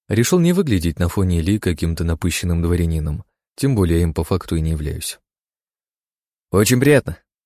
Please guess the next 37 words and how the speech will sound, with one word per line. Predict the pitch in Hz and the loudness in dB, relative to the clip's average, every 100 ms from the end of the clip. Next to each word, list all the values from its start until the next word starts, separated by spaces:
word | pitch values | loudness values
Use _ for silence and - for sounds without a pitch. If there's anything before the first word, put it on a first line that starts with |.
| _ - | _ -4
Он | 85 | -2
потряс | 82 82 80 78 | -2 -2 -2 -2
мою | 82 80 | -2 0
руку, | 98 143 143 - - | 0 -2 -6 -8 -4
затем | 147 147 135 | -2 0 -2
аккуратно | 104 90 85 - 80 | -2 -2 -2 -2 -4
оглянулся, | 82 82 82 120 - | -2 -2 -2 -4 -6
чтобы | - 165 151 | -4 -2 0
убедиться, | 135 127 127 - 127 _ _ | 0 -2 -2 -4 -8 _ _
нет | 110 90 | -4 -2
ли | 92 | -2
поблизости | 98 90 90 90 85 - | -2 0 0 0 -2 -2
других | 82 90 87 80 | -2 -2 -2 -2
людей, | 85 85 85 87 _ _ _ _ | -2 0 -2 -4 _ _ _ _
после | - 92 95 | -6 -4 -2
чего | - 87 98 | -2 0 0
произнес: | - 107 78 69 - - _ _ _ _ _ _ _ _ _ | -2 -2 -4 -6 -8 -12 _ _ _ _ _ _ _ _ _
«Илья, | 82 87 104 85 | -4 0 2 0
ты | 85 | -2
чего | - 95 92 | -4 -2 0
вернулся? | 90 92 110 - - - _ - | 0 0 0 -2 -6 -12 _ -6
Я | 82 | -4
думал, | 85 85 | -2 -2
что | 82 - | -4 -6
ты | 90 | -4
уже | 87 90 | -2 -2
все | 85 101 | -2 -2
с | 101 | -2
концами». | 82 78 87 90 - _ _ _ _ _ _ _ _ | -4 -2 -2 -4 -8 _ _ _ _ _ _ _ _
«Да | 92 98 104 | -4 0 0
вот | 92 - | 0 -2
появилось | 90 87 90 92 85 | 0 0 2 2 2
желание | 90 92 110 107 | 2 2 2 2
поболтать | 98 92 101 92 87 | 0 0 0 0 -2
со | 85 | -2
своим | - 87 | -2 -2
папашей», — | 90 87 82 - 85 87 | -2 -2 -2 -4 -6 -10